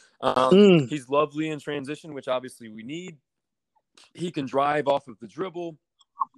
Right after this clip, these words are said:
Speaker 1: He's stronger than he looks, as I mentioned. And he actually defends very well in space. There were a few games, um,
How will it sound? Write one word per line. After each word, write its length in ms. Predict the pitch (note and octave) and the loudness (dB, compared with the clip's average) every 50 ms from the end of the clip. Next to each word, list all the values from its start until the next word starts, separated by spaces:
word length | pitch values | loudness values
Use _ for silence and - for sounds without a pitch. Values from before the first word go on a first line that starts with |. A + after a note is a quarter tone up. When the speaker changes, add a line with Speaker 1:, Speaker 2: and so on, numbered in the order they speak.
| - - | -20 -20
Speaker 1:
He's 260 | - - - C#3 C3 | -12 -8 -8 -6 -4
stronger 300 | - F3 F3+ F3+ F3 E3+ D#3+ | 0 2 2 4 2 2 -2
than 100 | E3 D#3 | -4 -4
he 80 | D3 | -4
looks, 300 | C#3 C#3+ D3+ D#3 - - _ - | -4 -4 -4 -4 -6 -10 _ -14
as 140 | C#3+ B2+ A#2 | -14 -12 -12
I 60 | A#2 | -10
mentioned. 520 | A#2+ C3+ D3 D3 C#3+ - D3 C#3 C3+ B2 _ _ _ - - _ - | -10 -10 -10 -10 -12 -12 -14 -14 -14 -14 _ _ _ -20 -20 _ -4
And 160 | - D3+ D3+ E3+ | 0 0 2 2
he 60 | G3 | 2
actually 260 | A3+ B3+ - - A#3 | 0 0 -2 -4 -6
defends 340 | G#3 F3 - F#3+ G3+ G3 C#3+ | -6 -6 -6 -6 -8 -8 -8
very 180 | D#3+ F3+ F3 | -6 -6 -4
well 180 | D#3+ D#3 D#3+ D#3+ | -4 -4 -6 -6
in 60 | D3+ | -8
space. 340 | - - - D3 D3+ D#3+ - | -10 -10 -8 -8 -8 -8 -10
There 140 | - E3+ D#3 | -10 -10 -8
were 120 | D3+ C#3 | -8 -8
a 60 | C3+ | -10
few 260 | - - C3+ D3+ F3 E3+ | -10 -14 -16 -14 -14 -12
games, 560 | - C3+ C3 C#3 D#3 F#3+ A3 A3+ C4+ C4+ - - | -8 -8 -8 -8 -10 -12 -12 -12 -12 -12 -12 -10
um, 460 | - B2+ B2 B2 A#2+ A#2 A2+ A2 | -8 -6 -6 -6 -8 -10 -14 -18